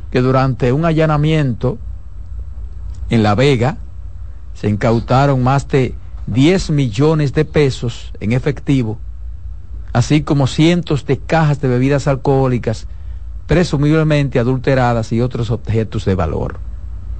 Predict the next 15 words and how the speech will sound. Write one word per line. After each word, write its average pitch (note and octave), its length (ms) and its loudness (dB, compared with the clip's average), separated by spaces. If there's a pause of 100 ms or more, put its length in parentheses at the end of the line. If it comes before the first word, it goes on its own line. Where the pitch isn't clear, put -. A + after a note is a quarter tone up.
(540)
En D#2 160 0
esa B2+ 220 4
intervención, D#3+ 760 4 (100)
realizada C3 680 0 (240)
en F2+ 180 -2
una C#3 200 2
casa C3 420 0
del A2 140 0
sector C3 560 0 (280)
La G#2 180 2
Villa C3 340 2
Olímpica C3 840 0 (220)
de G2+ 120 0
La C3 140 2
Vega, B2+ 380 2